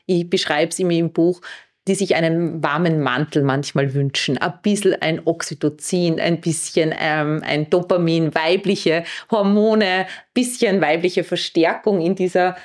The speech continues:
in dieser Testosteronwelt. Und für diese Frauen ist es in allererster Linie geschrieben. Und da würde ich dann fast noch dazu sagen, auch für Mamas, die gemischte oder auch Mamas von, von Töchtern sind,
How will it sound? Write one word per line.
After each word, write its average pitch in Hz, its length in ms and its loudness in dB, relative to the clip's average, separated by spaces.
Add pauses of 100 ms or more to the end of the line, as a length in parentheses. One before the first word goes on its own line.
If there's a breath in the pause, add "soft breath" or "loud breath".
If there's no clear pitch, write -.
(120 loud breath)
in 190 100 0
dieser 175 300 0
Testosteronwelt. 170 1500 0
Und 160 460 -2
für - 220 0
diese 190 720 0
Frauen 143 340 -2
ist 156 140 -6
es 151 140 -8
in 147 140 -4
allererster 143 560 -4
Linie 135 280 -10
geschrieben. 139 500 -12 (260 loud breath)
Und 175 160 0
da 170 180 2
würde 202 140 4
ich 202 120 0
dann 180 180 0
fast 180 240 -2
noch 175 100 -2
dazu 180 280 0
sagen, 175 180 0
auch 170 260 0
für 190 160 0
Mamas, 165 460 0
die 160 120 -4
gemischte 190 640 2 (200 loud breath)
oder 170 320 2
auch 165 260 -2
Mamas 160 540 0
von, 160 280 -2
von 160 240 -4
Töchtern 165 360 2
sind, 190 240 0